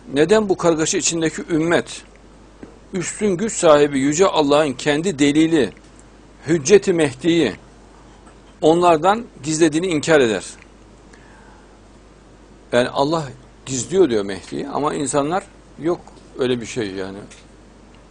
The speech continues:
Biz olsa hemen görürüz." derler diyor. Halbuki Allah gizleyecek diyor.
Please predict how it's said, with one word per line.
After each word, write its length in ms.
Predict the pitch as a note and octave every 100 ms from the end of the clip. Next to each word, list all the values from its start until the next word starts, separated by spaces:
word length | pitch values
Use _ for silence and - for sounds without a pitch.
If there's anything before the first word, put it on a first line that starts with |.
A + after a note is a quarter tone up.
| B2+
Biz 220 | A#2+ -
olsa 300 | E3+ D3 E3+
hemen 220 | D#3 D#3
görürüz." 420 | D#3+ E3 D3+ C#3 A#2
derler 320 | G#2+ F#2+ F2
diyor. 120 | F#2+
Halbuki 280 | D3+ G#3+ E3+
Allah 240 | D3+ D#3 -
gizleyecek 540 | C3 A#2 A#2 D#3 -
diyor. 160 | G2